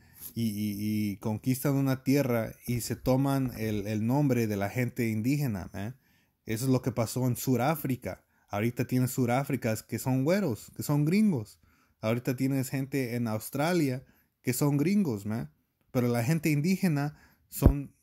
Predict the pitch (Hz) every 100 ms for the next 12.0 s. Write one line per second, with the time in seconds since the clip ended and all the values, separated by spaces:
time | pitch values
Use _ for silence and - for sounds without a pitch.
0 | _ - 127 - 180 165 - 101 117 131
1 | _ _ _ _ _ 107 104 135 160 _
2 | _ - 117 123 123 113 135 147 - 123
3 | 123 127 127 127 123 120 120 139 131 107
4 | 95 98 104 95 117 127 139 135 - _
5 | - - _ - 110 107 - 113 120 123
6 | 117 127 147 127 113 107 104 107 110 117
7 | 123 117 120 117 110 95 110 110 98 131
8 | 87 117 - 104 110 127 110 95 95 101
9 | - - - - - 98 98 120 127 123
10 | - 117 - 131 135 139 127 123 113 113
11 | 127 123 107 - 127 139 110 92 95